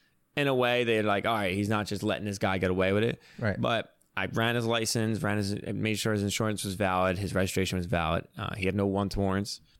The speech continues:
Speaker 2: Mm-hmm.
Speaker 1: At that point, I'm just like, "Listen, man, you cleared the intersection. I'm not really upset." But then I had one guy who just blew right through an intersection, didn't even stop.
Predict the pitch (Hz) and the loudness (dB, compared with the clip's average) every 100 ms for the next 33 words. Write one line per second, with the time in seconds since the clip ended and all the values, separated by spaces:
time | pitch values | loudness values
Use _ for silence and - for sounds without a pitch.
0 | - 120 113 120 117 120 113 107 98 110 | 0 2 2 0 0 0 0 0 0 0
1 | 104 113 110 98 104 104 123 110 110 104 | 0 0 0 0 0 0 -2 0 -2 0
2 | 110 104 107 92 92 92 87 - _ 85 | -2 -2 -2 -2 -2 0 0 -4 _ -4
3 | 92 82 - 90 - - _ _ _ _ | 0 0 0 -2 -4 -10 _ _ _ _
4 | _ _ _ _ _ _ - 120 123 120 | _ _ _ _ _ _ -4 0 0 0
5 | 113 117 110 120 117 107 107 110 101 104 | 0 -2 -2 0 8 8 8 6 6 4
6 | 104 113 113 107 98 - 120 113 101 98 | 6 6 8 8 6 6 6 6 6 4
7 | - 92 95 92 98 90 - 104 - - | 4 2 2 2 2 0 0 0 0 -4